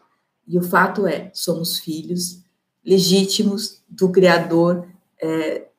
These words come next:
de todas as coisas. Nós somos essa entidade. Por isso que não podia ser separado e por isso que nós não podemos fazer isso sozinho. Por isso que eu chamo todas as formiguinhas de luz pra participar e entrar nesse formigueiro.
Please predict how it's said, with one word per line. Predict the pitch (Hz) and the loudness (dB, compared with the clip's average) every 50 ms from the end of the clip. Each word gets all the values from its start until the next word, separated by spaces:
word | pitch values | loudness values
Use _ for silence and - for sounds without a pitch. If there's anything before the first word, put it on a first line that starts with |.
| _ _ _ _ - | _ _ _ _ -2
de | 180 190 196 | 0 0 2
todas | 185 190 175 170 165 170 170 175 | 4 4 4 4 2 0 -2 -4
as | 160 - - | -6 -8 -8
coisas. | - - 147 147 - - - - | -6 -4 -4 -4 -4 -6 -6 -2
Nós | 160 180 196 247 269 - - | 2 4 4 4 4 2 4
somos | - 202 185 202 214 208 185 - - - - - _ _ _ _ _ | 4 4 6 6 6 4 2 2 -2 -6 -12 -14 _ _ _ _ _
essa | - 165 160 - 165 | -8 -8 -6 -6 -8
entidade. | 156 151 156 - 147 139 135 135 - - - - - | -8 -8 -8 -8 -6 -4 -2 -2 -4 -4 -8 -6 -2
Por | 262 269 | 0 0
isso | 427 - - - | 2 0 2 4
que | 254 | 4
não | 220 220 208 | 6 6 4
podia | 208 196 185 180 - 170 180 175 | 4 2 2 0 2 2 2 4
ser | 175 175 170 160 | 4 2 0 -2
separado | - 160 156 - 156 151 147 143 143 - - | -2 -2 -2 -2 -2 0 0 0 0 0 -2
e | - 214 214 | -2 0 2
por | - 214 | 2 2
isso | 214 220 233 226 | 2 2 2 0
que | - 226 | 2 2
nós | 208 208 208 208 202 | 2 4 4 2 0
não | 202 196 - | 0 -2 -2
podemos | - - 180 196 202 196 185 180 | 2 4 6 6 6 6 4 2
fazer | - 180 170 170 165 160 160 | 0 -2 -2 0 0 -2 -2
isso | 160 - - - | -6 -12 -12 -10
sozinho. | 165 156 - - - - 147 147 - - - - - - - _ | -10 -10 -10 -10 -8 -8 -8 -8 -10 -12 -18 -20 -20 -20 -8 _
Por | - 202 185 | 2 4 6
isso | 226 226 233 233 | 6 6 6 4
que | 220 208 | 4 6
eu | 196 | 6
chamo | 196 - 202 190 190 185 180 - | 6 6 6 6 6 4 4 4
todas | - 226 226 226 214 190 180 180 | 4 6 6 6 6 4 4 2
as | 180 180 | 2 0
formiguinhas | - 175 170 165 160 160 170 170 170 170 | 0 -2 -4 -6 -6 -6 -6 -4 -4 -2
de | 175 170 | -2 -2
luz | 170 170 165 - | -2 -2 -4 -6
pra | - 170 170 | -4 -6 -4
participar | - 165 165 - - - - - 170 160 - - | -2 -4 -6 -6 -8 -8 -2 0 0 0 2 0
e | 190 175 | 0 2
entrar | 175 180 180 196 196 196 185 | 2 2 2 2 2 4 2
nesse | 175 170 - - | 2 0 -4 -6
formigueiro. | - 165 160 160 151 - 151 139 - - - - | -10 -8 -8 -8 -8 -6 -6 -4 -4 -6 -8 -12